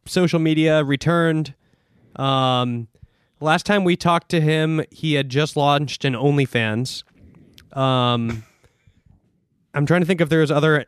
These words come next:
any other big landmarks, Brandon. It was definitely the Jacob Wool OnlyFans era is when we talked to him. He was li-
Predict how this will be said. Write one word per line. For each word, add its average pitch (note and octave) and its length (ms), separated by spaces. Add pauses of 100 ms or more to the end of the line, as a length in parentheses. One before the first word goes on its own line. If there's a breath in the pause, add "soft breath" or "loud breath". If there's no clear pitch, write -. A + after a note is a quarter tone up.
(100)
any D3+ 200
other D3 140
big C#3 180
landmarks, C3+ 720
Brandon. B2+ 560 (380 soft breath)
It - 80
was D3 140
definitely G3+ 300
the D3+ 120
Jacob D#3 400
Wool D#3 220
OnlyFans C#3+ 640
era B2+ 300
is A#2 120
when C3 80
we B2 100
talked A#2+ 280
to A#2 80
him. A2+ 340 (260 soft breath)
He D#3 120
was D3 160
li- D3+ 220